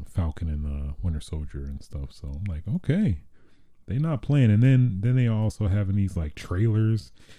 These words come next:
as if they're, like, movies for each episode, which is kinda surreal to me. Like, 'cause, like, at least the production quality feels very, like, movie-esque, I guess,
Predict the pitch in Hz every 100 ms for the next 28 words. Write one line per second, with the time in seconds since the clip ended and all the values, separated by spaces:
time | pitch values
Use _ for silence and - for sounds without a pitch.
0 | - 80 78 101 - 117 90 87 87 78
1 | 85 101 107 113 - 82 90 95 87 98
2 | 101 123 117 98 - 73 - 101 90 -
3 | 87 90 98 98 101 107 107 113 117 104
4 | - 82 80 - - 82 87 87 95 -
5 | 85 78 80 85 - 80 85 82 78 76
6 | - 85 78 73 80 82 82 80 73 71
7 | 71 - - _ _ _ _ _ _ 90
8 | 98 98 87 82 82 76 - 76 78 73
9 | 73 - -